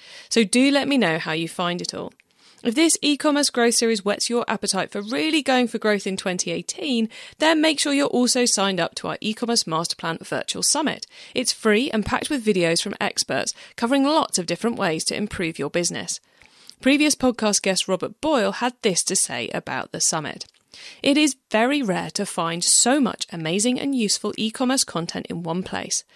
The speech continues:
And the best bit is that it's all free. You can jump in and out, listening to the topics which are most relevant to you and your business, and having this resource open for a year means you can come back and watch again as many times as you like.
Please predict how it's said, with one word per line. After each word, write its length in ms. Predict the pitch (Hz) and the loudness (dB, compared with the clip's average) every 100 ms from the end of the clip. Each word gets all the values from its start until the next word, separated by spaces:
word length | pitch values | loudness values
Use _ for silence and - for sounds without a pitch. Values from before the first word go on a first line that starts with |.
| - - | -20 -6
And 100 | 226 | 4
the 80 | 220 | 4
best 320 | 226 302 302 | 4 2 2
bit 240 | - 170 - | 0 -2 -2
is 160 | 202 180 | -4 -2
that 140 | 170 | -4
it's 180 | 107 - | -6 -6
all 240 | - 175 196 | -4 -4 -4
free. 460 | - - - - - - - - - | -8 -10 -8 -10 -16 -20 -20 -20 0
You 100 | 233 | 4
can 160 | 247 | 6
jump 280 | 220 285 320 | 6 4 4
in 40 | |
and 140 | 339 285 | 2 2
out, 300 | 175 220 - - - | 0 -4 -10 -20 -4
listening 260 | 226 226 269 | 0 2 0
to 60 | 277 | 0
the 80 | 285 | -4
topics 440 | - 220 220 - | -2 0 0 -2
which 100 | - | -2
are 60 | 202 | 2
most 200 | 196 185 | 2 2
relevant 440 | 202 226 240 240 | 2 2 0 -2
to 60 | 220 | 0
you 160 | 214 | 2
and 100 | 208 | 4
your 100 | 196 | 2
business, 480 | 185 277 254 185 - - - | 2 0 0 -2 -4 -8 -16
and 140 | - 208 | -4 -2
having 240 | 247 277 | 2 2
this 160 | 277 277 | 0 0
resource 340 | 247 233 226 - | 0 0 -2 -2
open 260 | 220 214 | -2 -2
for 160 | 202 202 | -4 -2
a 60 | 196 | -4
year 400 | 220 330 247 214 | 0 2 2 2
means 320 | 214 233 226 | 2 2 2
you 100 | 247 | 0
can 180 | 269 262 | -2 -6
come 240 | - 302 | -2 0
back 300 | 220 190 - - - | 0 -2 -4 -20 -6
and 120 | 233 | 0
watch 160 | 233 - | 0 0
again 460 | - 185 165 165 - | -2 0 0 -2 -4
as 100 | 190 | -2
many 400 | 202 208 220 180 | 0 4 2 2
times 300 | 170 156 156 | -4 -6 -8
as 100 | 160 | -6
you 80 | 165 | -2
like. 380 | 165 165 160 | 0 -2 -4